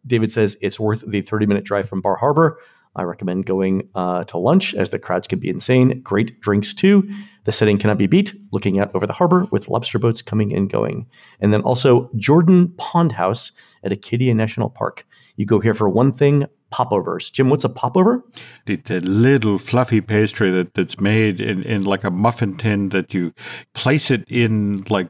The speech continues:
Speaker 2: butter and grease, and it bakes up out of that, and it's an amazingly round, fluffy, light thing. Yeah, very, very good.
Speaker 1: Ooh, all right. Uh, David says, "You will love them so much, you'll buy the special baking sheet and mix just to make them at home." All right. So that's on our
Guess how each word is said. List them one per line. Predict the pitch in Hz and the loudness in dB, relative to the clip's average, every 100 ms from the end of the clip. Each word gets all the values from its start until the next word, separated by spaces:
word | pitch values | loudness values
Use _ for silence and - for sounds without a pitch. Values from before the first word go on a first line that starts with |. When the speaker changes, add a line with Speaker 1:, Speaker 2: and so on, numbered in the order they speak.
| - | -2
Speaker 2:
butter | 123 135 104 | 0 2 0
and | 107 95 | 0 0
grease, | 95 113 104 - | 2 2 2 0
and | 101 | -2
it | 98 - | -2 -2
bakes | 123 160 - 147 | 0 0 0 -2
up | 120 - | -2 -2
out | 120 135 | 0 0
of | 110 | 0
that, | 113 98 - | 0 -2 -2
and | 101 | -10
it's | - | -8
an | 107 104 | -10 -4
amazingly | 123 143 131 127 117 117 104 98 _ | 0 2 2 0 2 2 0 -4 _
round, | - - 113 107 120 135 135 123 117 - | -16 -14 -10 -2 2 4 4 2 0 -2
fluffy, | - 131 131 110 | 0 0 2 2
light | 101 101 117 - | 2 0 0 -4
thing. | - - 107 90 87 90 | -12 -4 -2 -2 -8 -4
Yeah, | 117 90 | -4 -4
very, | 110 135 135 | 0 2 4
very | 104 98 | 2 -2
good. | 90 87 80 | 0 -2 -2
Speaker 1:
Ooh, | 107 160 175 104 101 - | -2 0 0 0 -2 0
all | 131 | 0
right. | 98 - - | 0 -2 -4
Uh, | 104 104 98 98 98 98 | 0 2 2 2 2 2
David | 107 117 | 2 2
says, | - 110 - | 2 0 2
"You | 110 98 | 2 4
will | 95 | 2
love | 110 | 2
them | 120 | 2
so | 101 104 | 2 2
much, | 120 120 | 2 0
you'll | 95 | -2
buy | 98 | 0
the | 92 | -2
special | - 107 - 95 | -2 -2 -2 0
baking | 127 127 165 | 0 2 2
sheet | 160 190 190 - - - - _ | 4 2 2 -10 -20 -20 -20 _
and | 95 92 | 0 2
mix | 98 110 - - - | 2 2 -4 -4 -6
just | 92 104 123 123 - - | 0 2 2 -2 -14 -2
to | 98 | 2
make | 92 98 - | 4 2 0
them | 101 92 | 0 0
at | |
home." | 92 - 90 85 - - | -2 -2 0 0 -4 -4
All | 95 | -2
right. | 87 76 - | -2 -4 -4
So | 101 | 0
that's | 101 110 | 0 0
on | 107 | 0
our | 101 98 | 0 -2